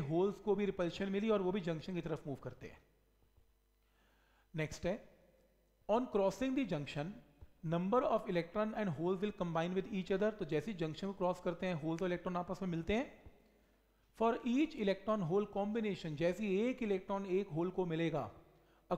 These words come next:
covalent bond near the positive terminal of the battery is broken। तो लेफ्ट side पे positive terminal के आसपास semiconductor का एक bond टूट जाएगा और liberated electron कहाँ मिल जाएगा?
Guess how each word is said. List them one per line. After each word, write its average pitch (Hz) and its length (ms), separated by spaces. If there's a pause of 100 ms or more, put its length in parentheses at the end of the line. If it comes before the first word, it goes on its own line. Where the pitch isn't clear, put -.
(140)
covalent 214 520
bond 196 260
near 190 200
the 190 200
positive 220 460 (120)
terminal 190 340
of 175 120
the 196 100
battery 165 340
is 190 100
broken। 185 320
तो 226 80
लेफ्ट 180 240
side 175 340
पे 202 140 (100)
positive 185 420
terminal 175 220
के 185 120
आसपास 190 500
semiconductor 190 540
का 196 80
एक 165 140
bond 170 180
टूट 180 180
जाएगा 190 360 (720)
और 190 100
liberated 180 520
electron 196 420
कहाँ 170 240
मिल 202 140
जाएगा? 202 380